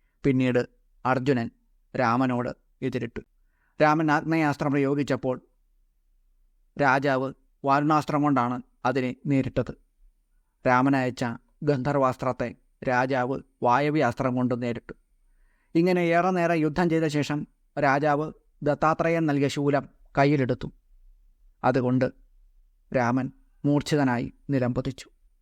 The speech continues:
ഉടനെ ദേവന്മാരെല്ലാം അവിടെ എത്തിച്ചേർന്നു. ഭഗവാൻ ശ്രീ പരമേശ്വരൻ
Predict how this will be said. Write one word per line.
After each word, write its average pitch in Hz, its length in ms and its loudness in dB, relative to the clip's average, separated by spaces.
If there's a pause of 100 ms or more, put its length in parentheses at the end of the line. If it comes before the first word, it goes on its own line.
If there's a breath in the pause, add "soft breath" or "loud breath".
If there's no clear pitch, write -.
(240)
ഉടനെ 143 320 2
ദേവന്മാരെല്ലാം 139 880 2 (500)
അവിടെ 135 200 0
എത്തിച്ചേർന്നു. 123 640 -4 (680)
ഭഗവാൻ 135 320 2
ശ്രീ 143 200 -2
പരമേശ്വരൻ 131 560 -2